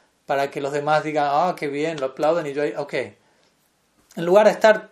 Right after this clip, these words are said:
principalmente preocupados, "¿Qué opina Dios de mí?". Principalmente estamos preocupados, "¿Qué opinan las diez mil millones de almas condicionadas de este mundo de mí?".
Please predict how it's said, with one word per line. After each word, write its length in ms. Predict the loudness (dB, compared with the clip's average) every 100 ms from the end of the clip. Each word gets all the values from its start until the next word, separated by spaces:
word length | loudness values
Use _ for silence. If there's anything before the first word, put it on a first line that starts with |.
| _
principalmente 640 | -4 -2 0 0 0 -4
preocupados, 800 | -4 -4 -4 0 2 4 0 -6 _ _ _ _
"¿Qué 80 | -6
opina 360 | -4 -4 -4
Dios 320 | -4 0 0
de 80 | -2
mí?". 240 | -10 -14 -20 _ _ _ _ _ _ _ _ _
Principalmente 500 | -12 -8 -2 0 0
estamos 220 | 2 2
preocupados, 420 | 4 2 4 2
"¿Qué 100 | 2
opinan 580 | -2 -2 0 0 0 -6 _ _ _ _ _ _
las 220 | -2 -2
diez 140 | -2 -4 -6
mil 540 | -8 -10 -10 -8 -6 -6
millones 560 | -8 -4 4 6 6
de 80 | 4
almas 260 | 2 2 -4
condicionadas 680 | -6 -8 -8 -8 -6 -4
de 20 | -4
este 120 | -4
mundo 320 | -6 -6 -4
de 80 | -6
mí?". 220 | -8 -16